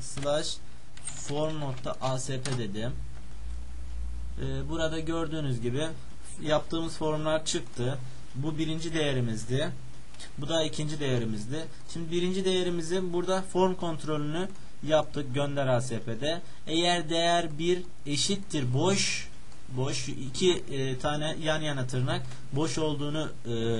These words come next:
söylüyor bize. Boş ise, e, lütfen birinci değeri boş bırakmayın gibisinden bir hata versin dedik. Burada response end'i niye kullandık? E, şimdi hemen ben bu değerin bir altına, e,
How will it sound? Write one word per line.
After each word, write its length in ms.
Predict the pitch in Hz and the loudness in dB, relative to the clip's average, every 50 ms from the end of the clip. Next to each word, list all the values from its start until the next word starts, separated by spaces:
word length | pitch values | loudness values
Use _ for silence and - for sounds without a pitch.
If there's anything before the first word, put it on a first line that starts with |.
| 110 110 107 - - - - - - - | 0 -2 -2 -4 -4 -4 -4 -6 -6 -4
söylüyor 460 | - - 120 113 107 104 104 104 101 98 | -4 -2 -2 0 0 0 0 -2 -2 -2
bize. 320 | 104 113 135 160 175 208 - - - - - - | -2 -2 -2 -2 -2 -2 -4 -4 -6 -6 -4 -2
Boş 280 | 131 147 175 196 190 190 - - | 0 4 4 4 4 4 0 -2
ise, 400 | 147 127 - - 156 180 196 196 - - - - - - - - 139 | -2 -2 0 0 0 0 0 0 -2 -4 -4 -4 -6 -6 -6 -4 -4
e, 220 | 139 143 143 147 | -2 -2 0 0
lütfen 400 | 175 180 180 - - 170 165 170 | 0 0 0 0 0 0 0 2
birinci 340 | 165 165 160 170 170 165 156 | 0 0 0 0 -2 -2 -2
değeri 280 | 160 160 160 165 170 160 | 0 0 0 0 0 0
boş 280 | 160 165 156 - - | 0 0 0 0 0
bırakmayın 460 | 156 160 160 160 - 147 131 123 120 | 0 0 0 0 0 0 0 0 2
gibisinden 460 | 120 131 127 127 127 165 170 170 170 165 | 2 0 0 0 0 0 -2 -2 -2 0
bir 60 | 165 | 2
hata 360 | 160 160 156 - 170 160 156 | 2 2 2 2 2 2 2
versin 400 | 147 131 120 123 - 110 107 101 | 2 2 2 2 0 0 0 0
dedik. 300 | 95 98 123 165 160 - - - - - - - | 0 0 0 0 -2 -2 -4 -4 -4 -4 -4 -2
Burada 240 | - 170 175 185 190 | -2 0 2 2 2
response 520 | 190 196 185 190 - 196 196 196 196 - 196 | 2 2 2 0 0 0 0 0 0 0 2
end'i 380 | 185 190 190 190 190 208 202 | 2 2 2 2 2 2 2
niye 240 | 196 202 202 190 190 | 2 2 2 2 2
kullandık? 600 | - - 135 123 127 127 127 127 127 175 - - - - - - - - - - - - - - - 160 | 0 2 2 4 4 6 6 6 8 6 6 4 2 -2 -2 -2 -2 -4 -4 -4 -4 -4 -4 -4 -2 0
E, 340 | 156 151 151 147 147 147 147 | 0 0 0 0 0 -2 -2
şimdi 260 | 151 - 180 180 180 | -2 -2 0 0 2
hemen 320 | 202 208 202 196 196 196 190 | 2 2 4 4 4 4 4
ben 240 | 196 196 196 190 185 | 6 6 6 4 4
bu 220 | 196 196 190 - - - - - - - - 123 139 - 156 143 | 4 4 2 0 -2 -4 -4 -4 -4 -4 -4 -4 -4 -4 -2 2
değerin 420 | 175 185 185 190 185 185 190 196 | 4 4 6 6 6 4 4 2
bir 80 | 196 214 | 4 6
altına, 540 | 202 180 165 139 123 - 131 143 165 196 208 - - - - - - - - - - - - 156 | 6 6 4 4 2 0 0 0 0 0 -2 -2 -4 -4 -6 -6 -6 -6 -6 -6 -4 -4 -4 -4
e, 380 | 143 143 143 139 139 139 139 | -2 -2 -2 -2 -2 -2 -2